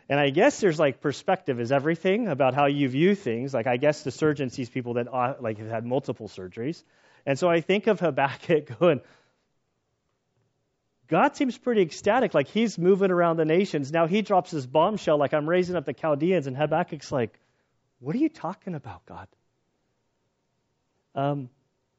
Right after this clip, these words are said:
let's see how God describes the people of, of, or the Chaldeans, the Babylonians. Look how God describes them. Verse six, "For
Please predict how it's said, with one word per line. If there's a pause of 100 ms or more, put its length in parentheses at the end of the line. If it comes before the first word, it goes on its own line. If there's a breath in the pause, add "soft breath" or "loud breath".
(1300)
let's
see
how
God
describes
the
people
of,
of, (100)
or
the
Chaldeans,
the
Babylonians. (380)
Look
how
God
describes
them. (1120)
Verse
six,
"For